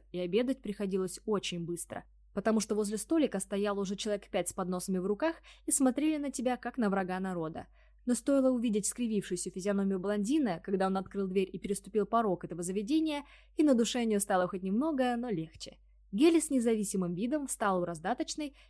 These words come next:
и начала диктовать девушке, что ей положить. Михен занял столик у окна, пытаясь справиться с накатывающей брезгливостью и не сопеть слишком громко. Естественно, он не стал ничего брать и с сомнением посмотрел на Гелю, когда та поставила поднос на стол.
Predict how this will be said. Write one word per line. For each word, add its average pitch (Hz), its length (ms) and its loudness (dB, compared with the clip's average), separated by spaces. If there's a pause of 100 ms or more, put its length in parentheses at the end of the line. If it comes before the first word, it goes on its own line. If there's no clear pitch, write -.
и 349 60 2
начала 226 320 4
диктовать 175 400 -4
девушке, 262 420 -2
что - 220 -8
ей 185 100 -4
положить. 175 540 -8 (480)
Михен 254 340 2
занял 214 260 4
столик 196 360 -2
у 175 60 2
окна, 226 340 0
пытаясь 202 320 -2
справиться 185 420 -2
с - 80 -4
накатывающей 170 540 -4
брезгливостью 254 640 -4 (240)
и 330 120 6
не 285 120 8
сопеть 208 400 0
слишком 190 460 -2
громко. 156 480 -4 (340)
Естественно, 262 600 2
он 233 80 4
не 233 80 2
стал 208 240 2
ничего 185 340 0
брать 262 300 -2 (240)
и 294 80 2
с - 60 0
сомнением 226 440 4
посмотрел 190 460 -2
на 180 100 0
Гелю, 240 300 2
когда 196 260 -4
та 165 100 -4
поставила 214 520 -4
поднос 175 380 -6
на 175 100 -6
стол. - 340 -8